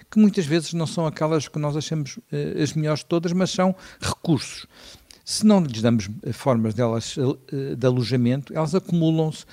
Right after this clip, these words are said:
em condições de vida absolutamente lastimáveis. Houve aquele incêndio em Lisboa,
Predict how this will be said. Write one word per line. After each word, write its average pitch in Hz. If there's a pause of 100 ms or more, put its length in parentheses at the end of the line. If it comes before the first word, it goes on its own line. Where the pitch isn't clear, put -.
(220)
em 165
condições 156
de 117
vida 143 (120)
absolutamente 170 (100)
lastimáveis. 151 (260)
Houve 123
aquele 143
incêndio 127
em 127
Lisboa, 143